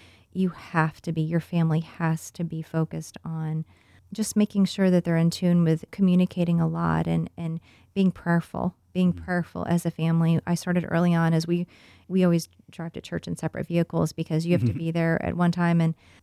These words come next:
Speaker 1: you know, I get to be there a little bit later with the kids when they were especially little. We would always pray as we were driving. This isn't the time to, like, talk about the day. This isn't the time to, like, you know, <laughs> argue or, you know, this is the time we're gonna pray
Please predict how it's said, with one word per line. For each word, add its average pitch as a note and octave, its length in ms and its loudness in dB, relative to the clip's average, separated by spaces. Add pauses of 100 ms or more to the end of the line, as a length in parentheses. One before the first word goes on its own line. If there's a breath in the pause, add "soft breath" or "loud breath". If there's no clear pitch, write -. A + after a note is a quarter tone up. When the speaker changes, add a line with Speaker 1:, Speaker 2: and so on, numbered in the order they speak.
(160)
Speaker 1:
you G#3 60 6
know, F3 80 8
I E3+ 80 6
get F#3 160 0
to F#3 80 -2
be F3+ 100 0
there F3 140 2
a E3+ 60 2
little E3+ 140 2
bit - 140 -4
later F3 220 0
with E3+ 120 0
the F3 80 -8
kids F3 320 -2
when E3+ 120 -2
they E3 60 0
were E3 60 0
especially E3+ 360 -4
little. E3+ 240 2
We E3+ 120 2
would E3+ 120 2
always E3 220 2
pray E3+ 480 0
as D#3+ 120 -2
we D#3 120 -4
were D3+ 120 0
driving. D#3+ 580 -6 (400 soft breath)
This F3 160 -2
isn't E3+ 280 0
the D#3 40 -10
time E3 380 -4
to, E3 140 -6
like, D#3 380 -2
talk - 260 -10
about D#3 220 -4
the D#3 80 -6
day. G3 500 4
This E3+ 200 -2
isn't D#3+ 240 -6
the E3 60 -10
time E3 320 -4
to, D#3+ 100 -10
like, - 300 -8
you F3 120 0
know, D#3+ 220 0
<laughs> - 60 -14
argue E3 400 -2
or, D#3 160 2 (300 loud breath)
you F3+ 100 0
know, E3+ 60 4
this F#3+ 200 2
is G3 120 0
the F#3+ 80 0
time E3+ 220 -4
we're F3 100 2
gonna E3+ 160 4
pray D#3+ 500 -2